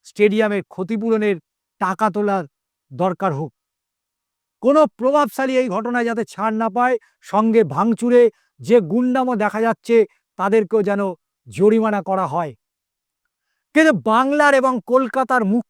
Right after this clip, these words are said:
তো কালিমা লিপ্ত করেছে এই মেসিকে ঘিরে, যেভাবে যুবভারতী ক্রীড়াঙ্গনের ঘটনা ঘটেছে। আয়োজকদের বিরুদ্ধে দুর্নীতি, জালিয়াতির অভিযোগ উঠেছে। মেসি গোটা ইন্ডিয়া ট্যুরে শনিবার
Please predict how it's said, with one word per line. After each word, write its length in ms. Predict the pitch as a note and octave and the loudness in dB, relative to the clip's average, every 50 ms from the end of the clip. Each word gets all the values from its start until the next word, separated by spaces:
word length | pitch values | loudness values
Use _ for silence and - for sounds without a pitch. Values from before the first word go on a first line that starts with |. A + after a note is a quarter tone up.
| - | -6
তো 60 | - A#3+ F#3+ | -8 -8 -6
কালিমা 380 | - F#3+ G3+ A3 A#3+ A#3 A#3+ | -4 -4 -4 -2 -2 -2 -2
লিপ্ত 260 | A#3 A#3 A3 - - A#3 G#3+ - | -2 -2 -4 -4 -6 -8 -6 -4
করেছে 320 | A3 G#3+ G#3+ - - G#3 G3+ F3+ - _ _ _ _ _ - | -2 -2 -2 0 0 0 0 0 -4 _ _ _ _ _ -2
এই 180 | G3 G3 G3+ G3 E3+ F3 _ _ _ _ _ _ _ _ _ _ _ _ - | 0 0 0 0 -2 -8 _ _ _ _ _ _ _ _ _ _ _ _ -6
মেসিকে 500 | C#3 E3 G#3 A3 - - A#3+ F#3+ B3 A3+ | -2 0 0 0 0 -2 -4 0 0 -2
ঘিরে, 260 | D#3+ B2+ E3 G3+ G#3+ G3 | -2 0 0 0 0 2
যেভাবে 380 | D3+ D#3+ G3 F#3+ G#3+ G3 G3 G3+ F#3+ D#3 _ _ _ _ - | 2 0 0 0 0 2 2 0 0 -2 _ _ _ _ -14
যুবভারতী 600 | A#2+ B2+ G#3+ G#3+ A#3+ G#3+ G#3 G#3+ G#3+ F#3 F3 G3+ D3+ | -6 -4 0 0 0 0 0 0 -2 -2 -4 -6 -6
ক্রীড়াঙ্গনের 540 | - G3 G3+ G3+ G3 G3 G3 G3 G3 G3 F3 | -4 -4 -4 -4 -4 -4 -4 -4 -4 -6 -6
ঘটনা 320 | C#3 D#3+ E3+ F3+ F#3+ F#3+ F3+ | -6 -8 -8 -6 -6 -6 -6
ঘটেছে। 360 | C#3+ E3+ E3 E3+ D#3 C3+ D3+ C3+ - _ _ _ - - | -6 -6 -6 -8 -8 -10 -14 -16 -16 _ _ _ -4 2
আয়োজকদের 600 | E3+ G3+ A3 A#3 A#3 F#3+ A#3+ A#3 F#3+ F#3+ A#3 A3 | 4 4 4 4 2 2 0 0 2 2 0 0
বিরুদ্ধে 320 | F#3+ A3 G#3 A3+ F3+ G#3 G3+ D3+ B2+ | 0 -2 -4 -2 0 -2 -2 -2 -2
দুর্নীতি, 460 | F#3+ A3+ A#3+ A3 B3 A#3 - A#3+ B3+ B3+ A3+ _ _ _ _ - | -2 -2 -2 -2 -2 -2 -2 -2 -4 -4 -6 _ _ _ _ -20
জালিয়াতির 640 | B2 G#2+ F3+ F#3 G3+ A#3+ B3 B3 A#3+ F#3 - A3+ G#3 F#3+ | -10 -2 0 0 2 2 2 0 0 -2 -2 -2 -2 0
অভিযোগ 320 | F#3+ F#3+ A3 G#3 A#3 G#3+ F#3 | 0 0 0 0 0 0 -2
উঠেছে। 340 | G3 F3+ F#3+ E3+ - D#3+ C#3 A#2 _ _ _ _ _ _ _ _ _ _ _ _ _ _ _ _ - | -2 -4 -4 -4 -4 -10 -14 -14 _ _ _ _ _ _ _ _ _ _ _ _ _ _ _ _ 0
মেসি 320 | F3+ G#3 C4 B3+ - D4 D4 C4 G3+ - _ _ _ _ _ _ _ C#3+ | 4 4 4 4 4 0 -2 -2 -4 -8 _ _ _ _ _ _ _ -8
গোটা 360 | B2 - A#3+ G#3+ B3+ C4 B3 A#3 G3 _ _ _ _ _ - - | -2 -2 0 2 4 2 2 2 0 _ _ _ _ _ -6 -2
ইন্ডিয়া 400 | A3+ B3+ C4+ C#4 B3+ C#4+ C#4+ C4+ | 0 0 0 2 2 2 2 2
ট্যুরে 280 | G3+ B3 B3 B3 A#3+ A3+ G3 F3 _ _ _ - | 0 0 0 2 2 2 2 -2 _ _ _ -8
শনিবার 340 | - G#3+ A3+ A#3+ A#3+ A#3+ | -4 -4 -2 0 0 -2